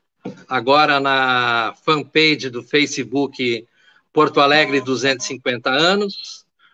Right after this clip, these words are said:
Eu inauguro uma série de papos ao vivo aqui a partir dessa data, dia de hoje. E o meu primeiro convidado é uma pessoa especialíssima, que é o Vitor Queiroz.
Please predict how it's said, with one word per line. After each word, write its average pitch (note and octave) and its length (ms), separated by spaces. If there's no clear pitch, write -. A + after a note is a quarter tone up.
Eu B2+ 580
inauguro D3+ 840
uma C#3+ 280
série D#3+ 680
de A#2+ 760
papos D3 380
ao C3 160
vivo C#3 380
aqui F3 260
a F3 60
partir C3 340
dessa B2+ 320
data, D3+ 340
dia A2+ 200
de A2+ 100
hoje. F3+ 480
E D3 380
o - 20
meu F3 160
primeiro E3+ 320
convidado D#3 640
é D3 80
uma C#3+ 180
pessoa C#3+ 460
especialíssima, E3+ 1080
que - 80
é D#3+ 60
o D3+ 80
Vitor G3 320
Queiroz. - 720